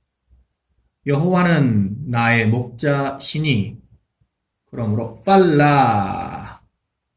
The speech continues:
not, 요위즈니, 나를 부족하게 할 수 없다, 샤이운. 분명히 여기에 이게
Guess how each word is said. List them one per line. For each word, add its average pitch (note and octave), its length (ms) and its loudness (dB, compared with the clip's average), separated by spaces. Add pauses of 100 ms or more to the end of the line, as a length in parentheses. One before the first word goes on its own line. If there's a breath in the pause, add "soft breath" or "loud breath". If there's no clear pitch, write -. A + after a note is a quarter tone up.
(480)
not, - 460 -8 (1400)
요위즈니, E3 1400 4 (920)
나를 A#2+ 1200 -2 (500)
부족하게 D#3+ 600 -4
할 C#3+ 200 -2
수 C#3+ 160 -4
없다, - 640 -4
샤이운. B2+ 1400 -2 (100)
분명히 D3 340 -2
여기에 D3+ 500 -2 (1000)
이게 D3+ 420 -2